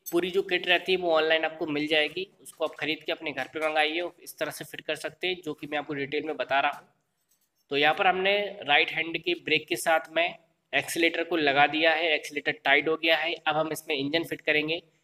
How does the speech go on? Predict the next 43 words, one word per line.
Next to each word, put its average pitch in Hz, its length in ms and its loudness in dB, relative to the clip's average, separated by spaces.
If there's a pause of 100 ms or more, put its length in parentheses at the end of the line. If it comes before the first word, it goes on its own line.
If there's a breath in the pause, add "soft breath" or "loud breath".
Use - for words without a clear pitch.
(300)
इंजन 175 260 0
में 196 180 0
कुछ 190 240 -2
चीज़ें 175 280 0
जो 175 160 2
है 175 60 6
वो 170 120 -2
पहले 151 280 4
से 160 160 -6
fit 151 200 -8
की - 180 -14
हुई 156 200 -8
हैं। 170 280 -4
सबसे - 280 -20
पहले 170 200 2
इंजन 160 240 -4
की 165 100 -8
वाइब्रेशन 147 460 0
को 165 140 -14
कम 160 260 -4
करने 165 260 -4
के 165 100 -8
लिए 160 180 -2
हम 143 220 -8
यहाँ 143 180 -4
पर - 420 -4 (300 soft breath)
जो 151 260 -4
ट्यूब 180 400 -6
रहता 175 280 2
है 165 60 0
उसकी 160 220 -6
रबड़ 156 240 0
को 175 100 -6
लगाएंगे 165 580 0 (320)
और 139 120 -2
टेप 156 240 0
से 175 220 -2
अच्छी 160 200 -4
तरह 151 180 -4
से - 140 -12
फिट - 220 -8
कर 135 140 -4
लेंगे। 120 340 -10